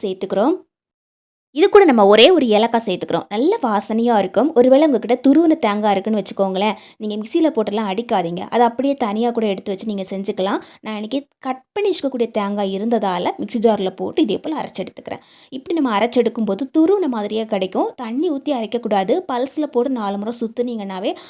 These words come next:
அழகா நல்லா பூ மாதிரி கிடைக்கும் பாருங்க. இதை அரைச்சிட்டு நம்ம அப்படியே எடுத்து வச்சுக்கலாம்.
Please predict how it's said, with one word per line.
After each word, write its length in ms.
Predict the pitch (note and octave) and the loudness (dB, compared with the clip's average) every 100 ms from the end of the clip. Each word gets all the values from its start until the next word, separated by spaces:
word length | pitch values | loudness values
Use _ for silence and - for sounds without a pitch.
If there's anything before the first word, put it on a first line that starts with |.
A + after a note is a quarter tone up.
| - - | -20 -12
அழகா 420 | G3 A3 A#3 C4+ | -8 -6 -4 -4
நல்லா 240 | A3 F#3+ - | -2 -4 -6
பூ 160 | D4 F4+ | -4 -2
மாதிரி 280 | C#4+ G3+ G3+ | -2 -2 -4
கிடைக்கும் 400 | G3+ F3 E3 G3 F3+ | -4 -6 -6 -6 -4
பாருங்க. 240 | F3+ A3 F4 _ _ _ - | -2 -2 -4 _ _ _ -12
இதை 160 | G#3 G#3 | -6 -2
அரைச்சிட்டு 460 | G#3+ B3 C#4+ D#4+ | -2 -4 -4 -2
நம்ம 160 | A#3 F#3 | -2 -4
அப்படியே 260 | - G#3+ F#3+ | -6 -6 -6
எடுத்து 200 | - G#3 | -6 -10
வச்சுக்கலாம். 440 | - - G3+ D4+ | -8 -6 -2 -2